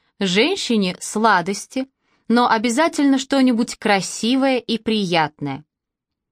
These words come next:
Что не следует дарить?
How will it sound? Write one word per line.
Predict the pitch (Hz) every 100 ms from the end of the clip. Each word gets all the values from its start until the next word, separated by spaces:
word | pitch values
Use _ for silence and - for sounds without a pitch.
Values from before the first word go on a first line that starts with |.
| _ _ _
Что | - - - 330 330
не | - 240 233
следует | - 208 196 202 226 226
дарить? | 185 214 196 131 -